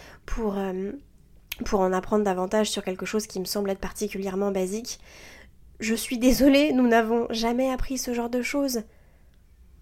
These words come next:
C'est un cadeau que vous êtes en train de vous faire à vous-même. C'est particulièrement culpabilisant et exigeant de se blâmer pour quelque chose qu'on ne sait pas. C'est un petit peu comme si vous me disiez, « Andrea, je pense que tu devrais te remettre en question.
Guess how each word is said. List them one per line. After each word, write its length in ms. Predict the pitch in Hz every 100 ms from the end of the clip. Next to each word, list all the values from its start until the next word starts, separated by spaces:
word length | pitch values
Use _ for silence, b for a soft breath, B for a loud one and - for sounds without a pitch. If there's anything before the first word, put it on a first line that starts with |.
| - -
C'est 200 | - 226
un 100 | 220
cadeau 260 | 233 262
que 60 | 247
vous 140 | 220
êtes 100 | 214
en 60 | 220
train 160 | 233
de 40 | 226
vous 140 | 220
faire 220 | 214 247
à 80 | 233
vous-même. 460 | 208 226 269 262 214 - - B B B B B B B B B
C'est 160 | -
particulièrement 840 | 220 233 - 254 262 247 233 233 247
culpabilisant 1040 | 247 240 240 220 220 226 220 262 269 277 -
et 380 | 226 214 208 -
exigeant 560 | 214 214 226 240 277 285
de 180 | 220
se 160 | 208 214
blâmer 460 | 196 208 208 220 240
pour 160 | 220
quelque 220 | 202 202
chose 240 | 208 240 240
qu'on 160 | 214
ne 160 | 196 190
sait 240 | - 226
pas. 220 | 220 285 294 b b b b
C'est 140 | - 196
un 60 |
petit 180 | 190 220
peu 120 | 240
comme 160 | 240 214
si 140 | 208
vous 100 | 208
me 60 | 202
disiez, « 260 | 208 208 233
Andrea, 240 | 208 190
je 80 | 190
pense 160 | 208 -
que 100 | 214
tu 120 | 202
devrais 240 | 202 196
te 100 | 196
remettre 320 | 196 196 -
en 60 | 190
question. 420 | 196 - - 330